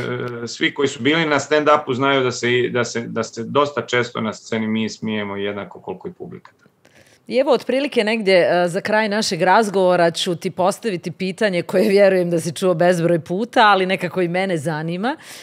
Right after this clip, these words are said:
Speaker 2: Koja ti je šala ili pošalica ili neki poseban materijal, onako baš posebno drag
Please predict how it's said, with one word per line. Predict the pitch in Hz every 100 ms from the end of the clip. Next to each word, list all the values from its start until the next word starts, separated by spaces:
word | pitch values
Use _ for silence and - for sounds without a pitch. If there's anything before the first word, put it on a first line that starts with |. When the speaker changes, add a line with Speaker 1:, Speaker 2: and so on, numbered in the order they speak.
| - _
Speaker 2:
Koja | - 262 285
ti | -
je | 247
šala | 214 226 196 190 196 175 151
ili | 151 147 151
pošalica | - 160 - 170 147 147 - 160
ili | 147 156
neki | 160 170
poseban | - 185 180 185 160
materijal, | 156 160 175 160 175 170 151
onako | 165 165 170
baš | 143 202 -
posebno | - 196 190 208 160
drag | 156 175 175 156